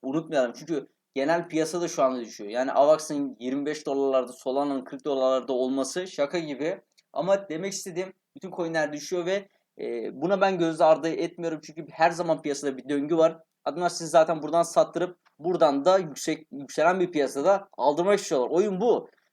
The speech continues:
Oyunda kaldığın sürece ve bu oyunu, oyuna bunları eklediğin sürece dostlarım gerçekten de bir sıkıntı olduğunu görmüyorum. Çünkü benim stratejim bu şekilde. Ben böyle ilerliyorum. Öyle ilerlemeye devam ediyorum dostlarım.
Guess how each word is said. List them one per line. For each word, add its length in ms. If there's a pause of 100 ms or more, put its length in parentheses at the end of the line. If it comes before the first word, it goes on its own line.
(240)
Oyunda 420
kaldığın 320
sürece 400
ve 240
bu 260
oyunu, 520
oyuna 560
bunları 280
eklediğin 360
sürece 300
dostlarım 460
gerçekten 420
de 80
bir 40
sıkıntı 340
olduğunu 260
görmüyorum. 260
Çünkü 280 (580)
benim 180
stratejim 580
bu 40
şekilde. 420
Ben 200
böyle 160
ilerliyorum. 560
Öyle 180
ilerlemeye 420
devam 240
ediyorum 240
dostlarım. 240